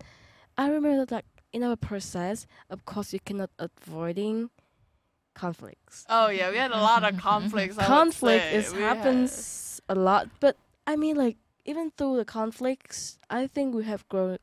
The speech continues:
Speaker 1: a lot together, that we have learned something, and then we,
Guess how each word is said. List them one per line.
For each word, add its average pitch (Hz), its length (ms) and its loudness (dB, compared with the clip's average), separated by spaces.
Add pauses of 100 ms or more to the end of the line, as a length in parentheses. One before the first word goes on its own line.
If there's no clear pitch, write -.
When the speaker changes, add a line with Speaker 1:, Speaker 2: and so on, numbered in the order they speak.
Speaker 1:
a 175 60 -4
lot 180 340 0
together, 165 580 -12 (480)
that 185 180 -6 (260)
we 202 100 -4
have 208 120 -4
learned 185 240 -4
something, 175 580 -10 (200)
and 180 140 -6
then 170 260 -2
we, 170 300 -2